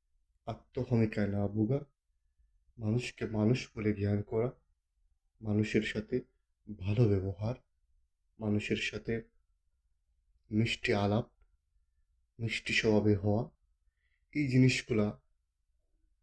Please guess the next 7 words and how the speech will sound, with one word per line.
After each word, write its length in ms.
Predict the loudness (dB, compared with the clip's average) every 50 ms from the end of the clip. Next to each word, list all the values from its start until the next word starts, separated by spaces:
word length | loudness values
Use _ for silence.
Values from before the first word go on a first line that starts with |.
| _ -10
আমাদের 360 | -6 -2 0 2 4 4 4
মধ্যে 280 | 4 2 2 2 0 0
প্র্যাকটিস 600 | 0 -2 -6 -6 -6 _ -20 -20 -20 -14 -8 -4
হওয়া 160 | -4 -4 -4
অত্যন্ত 560 | -6 -10 -16 -18 -14 -10 -6 -4 -4 -2 0
জরুরি। 400 | 2 4 4 4 2 0 -2 -6 -8 _ _ _ _ _ _ _ _ _ _ _ _
কারণ 360 | -4 -2 -2 -2 -2 -4